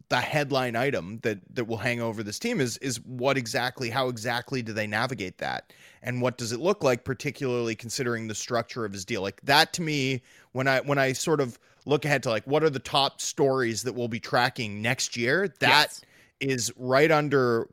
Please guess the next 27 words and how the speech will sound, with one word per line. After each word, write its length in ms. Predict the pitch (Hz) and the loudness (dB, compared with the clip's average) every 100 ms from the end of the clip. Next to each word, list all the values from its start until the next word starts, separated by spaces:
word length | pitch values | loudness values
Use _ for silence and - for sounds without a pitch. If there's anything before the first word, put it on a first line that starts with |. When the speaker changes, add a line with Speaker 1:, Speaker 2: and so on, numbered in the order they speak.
| - | 2
Speaker 1:
covid 520 | 165 170 95 85 - - | 4 4 2 -4 -8 -8
<laughs> 460 | 139 - - 185 - | -8 -2 4 4 6
and 100 | 175 | 2
its 120 | - | 2
continued 480 | 170 147 151 139 131 | -4 -2 -2 0 -2
impact 440 | 131 135 123 - | 0 2 2 0
on 100 | 120 | -4
professional 480 | 120 117 120 120 117 | -4 -2 -2 -2 0
hockey. 400 | 139 139 117 101 - - - | 0 0 -4 -10 -14 -14 -4
Like, 180 | 113 - | -4 0
that's 300 | 127 131 - - - | 0 0 -6 -10 -10
the 120 | 127 | -6
second 580 | - 156 127 143 127 117 | -4 -2 -4 -6 -8 -6
li-, 140 | 113 - | -6 -2
i-, 160 | 131 123 | -2 0
item 260 | 127 120 117 | 0 0 -2
up 380 | 120 76 - - - - _ | -2 -4 -16 -20 -20 -20 _
and, 400 | 127 120 113 110 - | -2 0 -2 -4 -4
and 180 | 123 117 | -2 0
one 180 | 117 | 0
that 100 | 120 | 2
I 80 | 113 | 0
think 180 | 110 123 | -2 -6
is 80 | - | -4
going 220 | 123 120 | -2 -2
to 80 | 113 | -4
dominate 720 | 92 104 131 127 101 82 _ | -2 -4 -2 -4 -6 -8 _